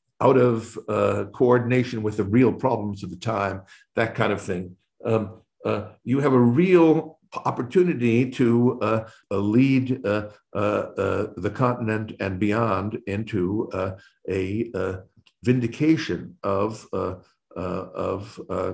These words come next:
constitutionalism, uh, from a, uh, uh, constitution, uh, a revolution on a human scale, because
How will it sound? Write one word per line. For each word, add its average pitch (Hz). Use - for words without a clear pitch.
constitutionalism, 98
uh, 98
from 120
a, 110
uh, 101
uh, 98
constitution, 127
uh, 104
a 98
revolution 120
on 98
a 104
human 98
scale, 87
because 98